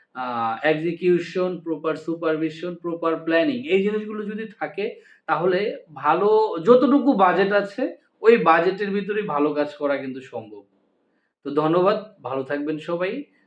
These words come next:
আর দেশে কিংবা প্রবাসে যে যেখান থেকেই আমাদের এই চ্যানেলের, আহ, ভিডিওগুলো দেখেন বা আলোচনা শোনেন, আহ, আপনারা সাবস্ক্রাইব করে আমাদের সাথে যুক্ত হবেন। সত্যিকার অর্থে কি এই চ্যানেলটিতে আমি,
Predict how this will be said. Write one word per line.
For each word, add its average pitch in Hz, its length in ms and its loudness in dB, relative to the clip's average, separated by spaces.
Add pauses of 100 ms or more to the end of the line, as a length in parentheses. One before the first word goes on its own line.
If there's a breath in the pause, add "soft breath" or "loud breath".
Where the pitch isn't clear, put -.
(120)
আর 113 320 -4
দেশে 202 560 -4
কিংবা 143 360 -4
প্রবাসে 123 560 -6
যে 180 240 0
যেখান 180 320 -4
থেকেই 190 340 -8
আমাদের 123 600 -6 (420)
এই 135 200 -6
চ্যানেলের, 135 640 -4
আহ, 110 580 -6
ভিডিওগুলো 156 460 0
দেখেন 156 600 -6
বা 117 200 -12
আলোচনা 131 460 -10
শোনেন, 151 300 -4 (580 soft breath)
আহ, 110 100 -8
আপনারা 120 680 -6
সাবস্ক্রাইব 143 600 -4
করে 165 160 0
আমাদের 123 260 -4
সাথে 127 240 -14
যুক্ত 127 320 -14
হবেন। 139 320 -12
সত্যিকার 202 400 -8
অর্থে 202 220 -12
কি 196 120 -12
এই 170 180 -6
চ্যানেলটিতে 160 520 -6
আমি, 151 420 -4